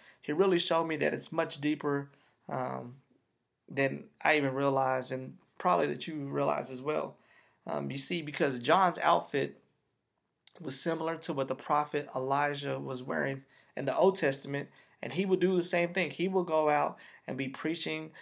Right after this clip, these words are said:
about God's truth, about repentance, about turning to God, about getting right before it's too late. Um, and he wore a similar outfit. And the cool thing about John's outfit is it, it talked about,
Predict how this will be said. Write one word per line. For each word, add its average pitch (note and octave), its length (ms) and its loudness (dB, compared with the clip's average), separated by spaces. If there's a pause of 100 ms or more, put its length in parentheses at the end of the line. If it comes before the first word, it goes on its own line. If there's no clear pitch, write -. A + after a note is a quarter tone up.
(160)
about B2 320 0
God's C3+ 320 2
truth, C3+ 480 -4
about C3+ 280 -2
repentance, C#3+ 600 -6
about C3+ 260 -4
turning D3 380 -2
to D3+ 100 -4
God, C3+ 260 0
about C3 200 -4
getting D3+ 260 2
right D3+ 280 4 (260)
before C#3 320 0
it's - 200 -4
too D#3+ 180 2
late. C3+ 420 4 (420)
Um, B2 520 2 (320)
and D3 100 -2
he G3 60 6
wore G3 200 8
a F3+ 40 2
similar F#3 360 4
outfit. G3+ 540 2 (400)
And C#3+ 80 -4
the C#3+ 60 0
cool A3+ 220 4
thing F#3+ 200 4
about E3+ 280 4
John's F#3 340 4
outfit D3 440 2
is C3 220 -4
it, - 120 -6
it C#3 120 -6
talked D3 260 0
about, C3+ 340 0